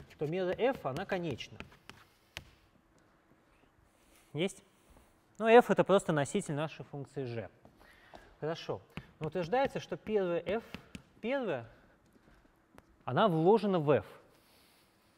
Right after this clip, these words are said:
Ну, потому что что такое f первая? А, g первая меньше, чем g от x минус эпсилон. Так? А за рамками f большого g от x у вас равна нулю.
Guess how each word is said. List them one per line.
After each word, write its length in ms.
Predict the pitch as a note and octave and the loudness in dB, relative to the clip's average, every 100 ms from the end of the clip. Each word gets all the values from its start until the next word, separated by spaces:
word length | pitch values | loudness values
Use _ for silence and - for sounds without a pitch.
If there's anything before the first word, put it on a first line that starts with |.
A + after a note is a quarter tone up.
| _ _ _ - - - _ | _ _ _ -20 -20 -20 _
Ну, 60 | C#3+ | -2
потому 140 | E3 | -2
что 100 | F3 | 0
что 180 | E3 A#3+ | 2 4
такое 300 | A#3 - G3 | 4 4 2
f 200 | F3+ E3+ - | 2 -2 0
первая? 400 | E3 B2 G#2 - - - - - - - | 0 2 -2 -8 -16 -20 -20 -20 -20 -6
А, 880 | C3+ C#3+ D3 D3 D3 D3 C#3 C#3 - | -2 0 2 2 2 0 0 -2 -4
g 220 | C3 G#3+ | 0 0
первая 560 | A3 B3 D4 C#4+ F#3+ E3+ | 0 -2 0 0 0 -2
меньше, 400 | F3+ B3 C4+ G#3 | -2 -4 -6 -8
чем 200 | - F3+ | -8 -8
g 120 | D#3+ | -2
от 240 | F#3+ E3+ B3 | 0 2 0
x 220 | B3+ - | -2 0
минус 320 | F3+ F#3 - | 0 0 2
эпсилон. 480 | D3+ A2+ - G#2 G2+ - _ _ _ _ _ _ - | 2 2 -6 -14 -16 -20 _ _ _ _ _ _ 0
Так? 300 | G3 - - - - - - - - _ - | 0 0 -14 -20 -20 -20 -20 -20 -20 _ -14
А 360 | C3 D#3+ - - | -8 -6 -6 -10
за 300 | D3 F3+ A#3+ | -4 0 2
рамками 480 | G3 A3+ G3 F3 F#3+ - | 4 2 0 -6 -6 0
f 240 | G#3+ - | 0 0
большого 800 | D#3+ F#3 F3+ - D4+ C#4+ D3 A#2+ | 0 0 -2 -2 0 0 -2 -4
g 120 | F3 G3 | 2 2
от 120 | - | 4
x 200 | C#4 - | 0 2
у 40 | |
вас 180 | E3 G#3+ | 2 4
равна 220 | F3 D3+ | 4 4
нулю. 340 | F#3+ F3 C#3+ | 2 4 4